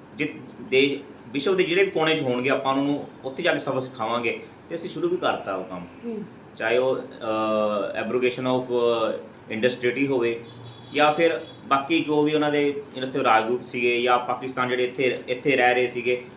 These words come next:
Speaker 1: ਉਹਨਾਂ ਜੋ ਜੋ ਚੀਜ਼ ਕਰਨੀ ਸੀ ਉਹ ਕਰਨੀ ਸ਼ੁਰੂ ਕਰਤੀਆਂ ਨੇ।
Speaker 2: ਹੂੰ।
Speaker 1: ਸੋ ਜੋ ਉਹਨਾਂ ਨੇ ਕਿਹਾ, ਪਾਕਿਸਤਾਨ ਨੇ ਜੋ ਕਿਹਾ, ਉਹ ਜ਼ਿਆਦਾ ਉਹਨੂੰ ਸੀਰੀਅਸ ਲੈਣ ਦੀ ਲੋੜ ਹੈ ਨਹੀਂ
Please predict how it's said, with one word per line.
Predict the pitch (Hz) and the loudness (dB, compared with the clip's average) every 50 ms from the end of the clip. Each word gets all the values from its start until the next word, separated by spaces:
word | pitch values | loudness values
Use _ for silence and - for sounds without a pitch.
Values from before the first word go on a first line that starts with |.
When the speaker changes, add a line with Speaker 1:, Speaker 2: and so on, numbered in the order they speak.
| - - - - | -20 -20 -14 -8
Speaker 1:
ਉਹਨਾਂ | 143 160 170 156 | -6 -4 -4 -2
ਜੋ | 156 160 | -2 0
ਜੋ | 156 175 160 | 0 0 0
ਚੀਜ਼ | 156 165 160 | -2 -2 -4
ਕਰਨੀ | 156 156 156 147 156 160 | -2 0 0 2 2 0
ਸੀ | 151 160 170 | 0 -2 -2
ਉਹ | 170 - | -2 -2
ਕਰਨੀ | 147 123 127 139 | -4 -2 -2 -2
ਸ਼ੁਰੂ | 135 - 170 160 | -4 -2 -4 0
ਕਰਤੀਆਂ | - 135 117 - - 110 110 110 | 2 2 2 0 -2 -6 -4 -4
ਨੇ। | 104 101 | -4 -4
Speaker 2:
ਹੂੰ। | 98 - 240 214 190 170 - | -4 -6 -8 -10 -10 -12 -8
Speaker 1:
ਸੋ | - - 175 190 190 190 | -4 -2 0 2 2 2
ਜੋ | - 147 175 175 | 2 2 2 2
ਉਹਨਾਂ | 180 185 185 185 | 2 2 2 0
ਨੇ | 185 185 170 - - | 0 0 -2 -2 -2
ਕਿਹਾ, | 165 170 165 | 0 0 0
ਪਾਕਿਸਤਾਨ | 170 151 139 - 156 147 - 156 151 | 0 -2 -4 -4 -6 -4 -4 -4 -4
ਨੇ | 156 | -2
ਜੋ | 143 143 139 | -2 -2 -2
ਕਿਹਾ, | 127 135 143 143 127 110 107 - - - - - - - | -2 0 0 0 0 -2 -4 -10 -16 -20 -20 -18 -8 -2
ਉਹ | 151 165 175 175 175 180 175 - - - - 135 127 | 0 4 4 6 4 4 2 -4 -12 -14 -14 -10 -4
ਜ਼ਿਆਦਾ | 139 135 135 | -2 0 0
ਉਹਨੂੰ | 143 147 156 | 0 0 0
ਸੀਰੀਅਸ | 147 - 147 180 180 160 | 0 -2 0 0 0 0
ਲੈਣ | 156 147 135 131 | 2 2 2 2
ਦੀ | 131 135 | 2 2
ਲੋੜ | 127 123 120 123 | 2 2 2 2
ਹੈ | 123 127 120 | 0 0 -2
ਨਹੀਂ | 104 104 107 | -2 -4 -6